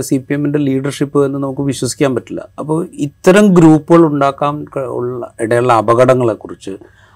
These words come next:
അത്തരമൊരു ഗ്രൂപ്പ് ഒരു അപകടം ഉണ്ടാക്കിയാൽ നമ്മൾ ഏത് വിധത്തിലാണ് അതിനെ കൈകാര്യം ചെയ്യേണ്ടത് എന്നുള്ളതിനെക്കുറിച്ചൊക്കെ ഒരു ധാരണ അത് തീരെ ഇല്ലാത്ത വിധത്തിലാണ്,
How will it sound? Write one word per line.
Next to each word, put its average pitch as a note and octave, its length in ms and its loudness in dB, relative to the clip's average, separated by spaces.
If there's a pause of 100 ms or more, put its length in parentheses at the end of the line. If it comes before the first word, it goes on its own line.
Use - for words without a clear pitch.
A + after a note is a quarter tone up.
(140)
അത്തരമൊരു F3+ 560 4
ഗ്രൂപ്പ് D3+ 420 2
ഒരു D3+ 100 6
അപകടം C3+ 500 4
ഉണ്ടാക്കിയാൽ B2+ 600 -2
നമ്മൾ A#2+ 340 -6
ഏത് B2+ 320 0
വിധത്തിലാണ് B2 680 -4
അതിനെ A2+ 240 -8
കൈകാര്യം A#2+ 600 -2
ചെയ്യേണ്ടത് A2 400 -6
എന്നുള്ളതിനെക്കുറിച്ചൊക്കെ G#2 840 -12
ഒരു C3 200 -6
ധാരണ B2 520 -2 (720)
അത് D#3+ 140 2
തീരെ F3 380 4
ഇല്ലാത്ത F3 500 6
വിധത്തിലാണ്, D3 640 2